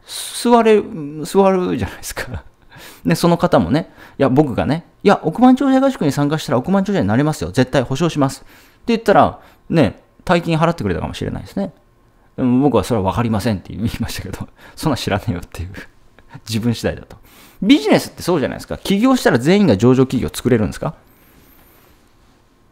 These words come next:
社長になったら全員がその社長は儲かってるんですか？社長すごいですね。うん、確かに社長っていう看板、肩書きはすごいかもしれないですけど、ね、えー、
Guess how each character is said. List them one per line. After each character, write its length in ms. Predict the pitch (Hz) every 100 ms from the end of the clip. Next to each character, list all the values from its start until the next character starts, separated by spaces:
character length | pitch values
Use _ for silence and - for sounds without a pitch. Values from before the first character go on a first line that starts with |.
| _ _ _ _
社 200 | - 190
長 180 | 190 240
に 80 | 233
な 60 | 226
っ 40 |
た 100 | 226
ら 40 | 110
全 220 | 139 202
員 80 | 165
が 80 |
そ 120 | 107 107
の 60 |
社 160 | 95 104
長 160 | 113
は 80 | 104
儲 180 | 98 131
か 120 | 131
っ 20 |
て 80 | -
る 80 | 85
ん 40 |
で 20 | -
す 80 |
か？ 120 | - - _ _ _ _ _ _ _ _ _ _ _ _ _ _ _ -
社 200 | - 120
長 180 | 160
す 120 | 127 143
ご 120 | 151
い 40 |
で 100 | 101
す 100 | -
ね。 140 | - - _ _ _ _ _
う 60 | 113
ん、 20 |
確 240 | 185 185
か 60 | 127
に 80 | 104
社 160 | 117
長 200 | 101 143
っ 40 | 131
て 120 | -
い 40 |
う 40 | 123
看 200 | 123 120
板、 160 | 117
肩 200 | 107 117
書 140 | 113 110
き 80 | 113
は 60 |
す 100 | 98
ご 80 | 113
い 40 |
か 60 | 92
も 80 | 82
し 100 | 92
れ 60 |
な 80 | 85
い 20 | 78
で 60 |
す 60 | -
け 80 | 82
ど、 240 | 85 82 - - - _ -
ね、 240 | 110 85 _ _ _ _ _ _
え 500 | 98 92 92 90
ー、 60 | 85